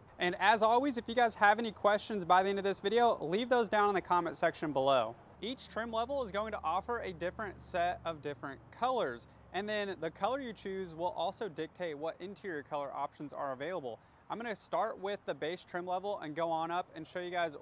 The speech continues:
which colors are available on each trim level for the Subaru Outback.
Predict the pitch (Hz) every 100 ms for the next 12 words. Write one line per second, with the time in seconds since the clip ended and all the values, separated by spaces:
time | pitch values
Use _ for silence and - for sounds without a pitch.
0 | 135 170 - - 196 196 165 - 156 147
1 | 151 147 151 - 143 139 180 - 160 156
2 | 139 139 135 147 143 135 - 143 127 120
3 | 127 127 120 113